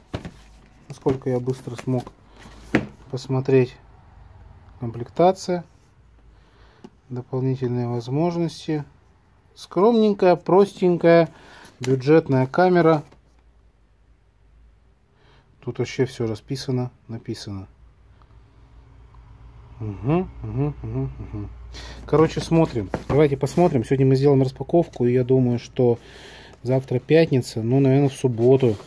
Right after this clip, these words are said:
выберемся на лёд. И уже подробно её потестим, посмотрим, что она записывает.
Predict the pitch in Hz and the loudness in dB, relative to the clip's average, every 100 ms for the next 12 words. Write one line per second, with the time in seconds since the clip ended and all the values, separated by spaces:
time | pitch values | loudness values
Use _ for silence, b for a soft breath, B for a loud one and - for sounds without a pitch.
0 | B B B B - - 127 123 117 120 | B B B B -16 -2 2 2 0 -2
1 | 117 120 131 165 180 - - - - 127 | -4 0 4 4 2 -6 -18 -14 -8 -4
2 | 143 147 143 135 127 123 117 123 - 120 | -2 -2 0 0 2 0 -2 -6 -4 0
3 | 135 131 127 120 120 123 - - - - | 2 2 2 2 2 2 -2 -10 -20 -20
4 | - 120 143 139 - 110 127 - 127 127 | -14 -4 -2 -2 -4 -8 -8 -4 -2 -2
5 | 117 113 - 117 113 110 113 - 147 - | -6 -8 -6 -4 -4 -6 -8 -8 -8 -2
6 | 135 127 | 0 0